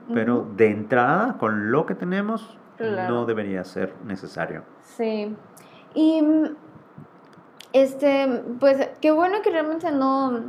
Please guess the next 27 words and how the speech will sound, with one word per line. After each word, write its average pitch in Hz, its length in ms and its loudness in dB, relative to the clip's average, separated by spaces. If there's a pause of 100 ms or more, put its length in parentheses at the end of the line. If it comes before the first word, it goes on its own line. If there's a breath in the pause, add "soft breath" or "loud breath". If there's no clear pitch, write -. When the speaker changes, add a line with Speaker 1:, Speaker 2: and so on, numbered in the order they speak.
(140)
Speaker 2:
no 233 140 0
has, 254 200 -2
eh, 220 720 -2
tenido 226 320 0
esa 269 160 0
como 247 200 2
relación 220 460 -4
con 226 240 -4
bancos 233 920 -2
y - 60 -18
todo 220 180 -8
ese 226 200 -8
tipo 233 220 -8
de 220 160 0
cosas, 277 300 -8 (500 loud breath)
porque, 247 400 4
mm, - 680 -10
también 240 1040 2
te, 220 340 2
mm, 214 300 -10 (640)
eh, - 300 -4 (420)
este 277 520 4 (140)
tipo 302 340 2
de 262 100 4
experiencias 214 800 -4 (100)
con 208 240 -6
ba-, 247 240 0